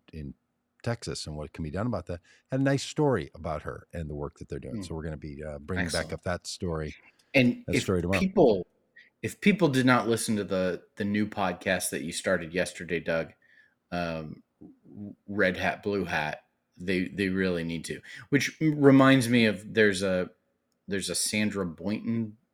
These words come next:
Speaker 2: children's book, like Red Hat,
Speaker 1: Yeah.
Speaker 2: you know, red shirt,
Speaker 1: Yeah.
Speaker 2: blue shirt, purple
Speaker 1: Red
Speaker 2: shirt,
Speaker 1: shirt, blue
Speaker 2: oops.
Speaker 1: shirt, oops. Yeah, I read that, we
Speaker 2: Oops.
Speaker 1: read that
Speaker 2: Yeah.
Speaker 1: too, the Wesley Puck. We love it.
Speaker 2: Yeah.
Speaker 1: We,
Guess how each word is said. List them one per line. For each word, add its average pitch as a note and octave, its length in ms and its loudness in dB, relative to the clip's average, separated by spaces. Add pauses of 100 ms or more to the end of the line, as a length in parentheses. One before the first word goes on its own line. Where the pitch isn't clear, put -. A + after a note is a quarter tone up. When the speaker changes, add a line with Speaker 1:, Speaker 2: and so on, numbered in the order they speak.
(120)
Speaker 2:
children's A#2 460 -2
book, C3+ 360 -2
like F#2 140 -14 (300)
Red F#2 220 0
Hat, F#2+ 280 -2 (260)
Speaker 1:
Yeah. D2 80 -12 (580)
Speaker 2:
you F#2 140 -4
know, E2 120 -6
red F2+ 260 -2
shirt, - 220 -2
Speaker 1:
Yeah. C#2 80 -4
Speaker 2:
blue G2 140 0
shirt, F#2+ 400 -2
purple F#2+ 200 -6
Speaker 1:
Red - 40 -6
Speaker 2:
shirt, F#2 220 0
Speaker 1:
shirt, F2 200 -4
blue G#2+ 180 4
Speaker 2:
oops. F2+ 120 0
Speaker 1:
shirt, F#2 200 -4 (120)
oops. - 400 0
Yeah, F2+ 260 -2 (120)
I F#2+ 60 -2
read F2 240 2
that, E3+ 40 10
we A3 100 10
Speaker 2:
Oops. F2+ 200 0
Speaker 1:
read F2 120 -2
that E2+ 160 -2
Speaker 2:
Yeah. F#2 180 2
Speaker 1:
too, D2+ 80 -12
the E2+ 100 -6
Wesley E2+ 300 -4
Puck. E2 220 -10
We F2 120 -4
love E2+ 220 -2
it. C#2 80 -4
Speaker 2:
Yeah. D#2 200 -2
Speaker 1:
We, - 80 0